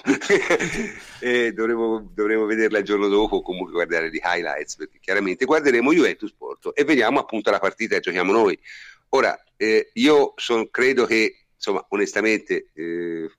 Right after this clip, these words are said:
tutti possono fare tutti i gesti apotropaici che vogliono, però quando parti da un vantaggio di due a zero fuori casa e giochi nello stadio in cui hai vinto trentuno partite di fila,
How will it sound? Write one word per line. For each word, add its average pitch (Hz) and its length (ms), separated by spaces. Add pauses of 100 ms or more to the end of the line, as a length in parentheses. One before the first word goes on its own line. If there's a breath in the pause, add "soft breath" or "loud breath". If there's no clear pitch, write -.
(520)
tutti - 260
possono 110 320
fare 113 280
tutti 113 180
i 104 40
gesti 110 280
apotropaici 107 560
che 131 60
vogliono, 95 500 (460 loud breath)
però 123 200
quando 110 260
parti 123 280
da 117 100
un 110 60
vantaggio 113 400
di 101 80
due 107 200
a - 40
zero 113 220
fuori 104 200
casa 101 500
e 95 140
giochi 110 380
nello 104 160
stadio 104 400
in 80 80
cui 95 160
hai 95 80
vinto 101 240
trentuno 98 380
partite 98 340
di 110 80
fila, 90 400